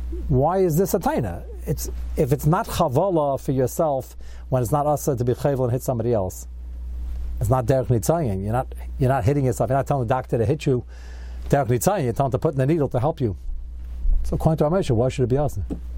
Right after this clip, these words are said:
Rav Moshe just said it was more asa than mutter. That's gonna be a very important question that's gonna cut across the giving the blood, the I V, and the plastic surgery for the shidduchim and for the self-esteem,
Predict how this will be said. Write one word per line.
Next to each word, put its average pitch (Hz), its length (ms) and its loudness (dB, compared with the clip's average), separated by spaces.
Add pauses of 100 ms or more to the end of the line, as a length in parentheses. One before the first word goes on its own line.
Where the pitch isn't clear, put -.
(260)
Rav 117 80 6
Moshe 120 260 4
just 117 180 2
said 131 240 2
it 117 60 2
was 110 140 2
more 120 220 2
asa 113 180 -2
than 104 140 0
mutter. 117 260 -2 (840)
That's 139 220 2
gonna 147 120 4
be 135 140 4
a 120 80 2
very 160 320 4
important 135 400 0
question 143 480 0
that's 120 200 0
gonna 127 180 -2
cut 139 180 0
across 123 400 0
the - 80 -6
giving 135 240 0
the 123 80 2
blood, 123 260 0
the 120 120 2
I 120 140 2
V, 123 260 0 (440)
and 123 120 0
the 127 60 0
plastic 135 340 0
surgery 120 480 0
for 123 140 -2
the 107 60 0
shidduchim 113 540 0
and 104 100 0
for 117 60 2
the 104 120 2
self-esteem, 120 760 0